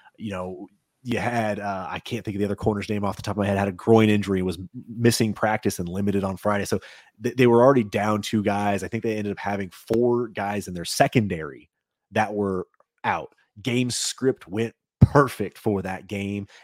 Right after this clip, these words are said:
and for that blow up performance. I like Tua. I'm not sitting here saying I, I'm out on Tua, but man, let's give him more than one game. Like Q B nine, that is,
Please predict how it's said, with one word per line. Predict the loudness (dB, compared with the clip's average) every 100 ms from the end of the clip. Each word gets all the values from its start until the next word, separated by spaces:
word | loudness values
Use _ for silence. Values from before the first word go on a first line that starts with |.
| -10
and | -10
for | 2 4 6
that | 4 2 -2 _ _
blow | 4 8 10
up | 8
performance. | 4 0 2 0 -2 -8 -18 _ -20 _ _ _ _ _ _ _ _ _
I | 0
like | 4 4 2
Tua. | 0 2 4 0 -6 _ _ _ _ _ _ -14
I'm | -4
not | -2 -2
sitting | -4 -6
here | -4
saying | -6 -6 -6
I, | -6 -8
I'm | -10 -12 -14 -20 _ _ _ _ _ _ _ _ _ 0
out | 2 2 -2
on | -12 -12
Tua, | -12 -12 -14 _ _ _ _ _ _ _ _ _ _ _
but | -8
man, | -6 -4
let's | -4
give | 2 4
him | 4
more | 6 4
than | 2
one | -4 -8
game. | -10 -14 -18 -20 _ _ _ _ _ _ _ _ _ _ _ _ _ _
Like | -4 -4 -6 _ _
Q | -4 0 4
B | 4
nine, | 2 0 -2 -2 -4 -8 _ _ _ _ _ _ _
that | -2 0 0
is, | 2 0 -2